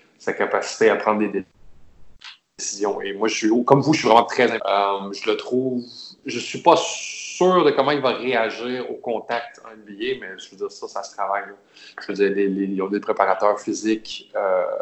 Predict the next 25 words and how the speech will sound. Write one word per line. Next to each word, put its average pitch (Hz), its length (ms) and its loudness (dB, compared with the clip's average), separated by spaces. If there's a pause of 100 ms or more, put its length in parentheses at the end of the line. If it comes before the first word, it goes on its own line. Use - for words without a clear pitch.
(340)
vraiment 95 420 0
incroyables, 98 760 2 (600)
euh, 92 600 -2
pour, 110 280 -4
pour 104 260 -2
faire - 180 0
prendre 110 280 -2
du - 100 -10
poids 117 440 2
de 110 120 0
la 98 140 2
bonne 107 220 4
façon 110 400 2
à 107 60 2
des 95 140 -8
joueurs. 101 420 2
Et 95 60 -8
un 90 80 -12
joueur, 101 280 -2
justement, 95 260 -8 (1400)
comme 98 200 -8
lui, 104 340 -16
qui 95 240 -18 (120)
pourrait - 220 -2
prendre 107 440 -2